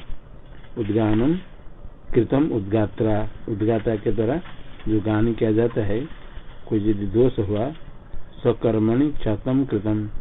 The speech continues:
कर्म में क्षत हुआ। काम्य कर्म करते समय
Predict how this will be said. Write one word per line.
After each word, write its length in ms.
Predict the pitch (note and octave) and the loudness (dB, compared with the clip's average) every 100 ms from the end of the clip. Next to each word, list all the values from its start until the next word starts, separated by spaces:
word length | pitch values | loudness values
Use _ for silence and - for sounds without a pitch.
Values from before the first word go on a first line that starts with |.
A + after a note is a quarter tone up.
| - - | -4 -2
कर्म 180 | G#2+ | 0
में 220 | A2 A2+ A2 | 2 2 2
क्षत 200 | A#2+ - | 0 0
हुआ। 220 | A#2 A2+ - - - - - - - - - - - | 0 2 0 -6 -12 -12 -12 -12 -12 -14 -14 -12 -4
काम्य 380 | A2 A2+ B2+ B2 | 0 2 2 2
कर्म 300 | B2 B2 A#2 | 2 2 2
करते 300 | B2 A2 A#2 | 0 0 -2
समय 340 | C3 A#2 G2 | 2 0 0